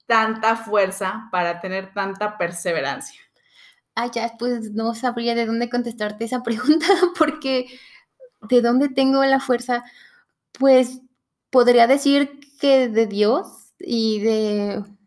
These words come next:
Speaker 2: de los seres queridos que tengo cerca.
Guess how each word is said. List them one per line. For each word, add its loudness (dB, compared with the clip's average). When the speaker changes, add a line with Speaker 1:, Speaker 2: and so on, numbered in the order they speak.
Speaker 2:
de -2
los 2
seres 0
queridos 0
que -6
tengo -2
cerca. -4